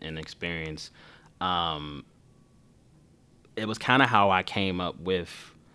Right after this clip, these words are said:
the lingo Chicago in a way. Um, so being from Chicago, you know, city, city boy, and going to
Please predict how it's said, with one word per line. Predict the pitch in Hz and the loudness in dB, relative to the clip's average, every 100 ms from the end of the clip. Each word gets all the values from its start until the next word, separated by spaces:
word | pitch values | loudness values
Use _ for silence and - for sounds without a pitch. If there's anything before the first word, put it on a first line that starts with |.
| - - _ - - - | -20 -20 _ -20 -20 -10
the | 87 | -6
lingo | 87 90 85 | -2 -2 -2
Chicago | 80 - 85 80 76 76 | -4 2 2 2 -4 -6
in | 82 | -6
a | 82 | -4
way. | 80 78 80 - - - - | -4 -4 -6 -14 -20 -12 -2
Um, | 92 87 82 78 78 73 80 - - - - - - - - - - - - - - | -2 0 -4 -6 -8 -12 -14 -20 -20 -20 -20 -20 -20 -20 -20 -20 -20 -20 -20 -20 -10
so | - 113 | 4 4
being | 101 123 127 120 | 6 8 8 6
from | 120 | 4
Chicago, | 110 110 101 92 87 85 87 - | 2 2 4 4 4 0 -2 -6
you | 98 | -4
know, | 90 80 82 82 - | -2 -2 -6 -10 -10
city, | - 101 92 87 | 0 0 0 -4
city | - 98 | -4 -4
boy, | 90 85 85 82 82 - - - - - | -2 -4 -2 -2 -4 -10 -20 -20 -20 -10
and | 87 82 | -6 -4
going | 85 85 85 80 | -2 -2 -2 -4
to | - - 82 80 76 76 | -6 -4 -4 -4 -4 -6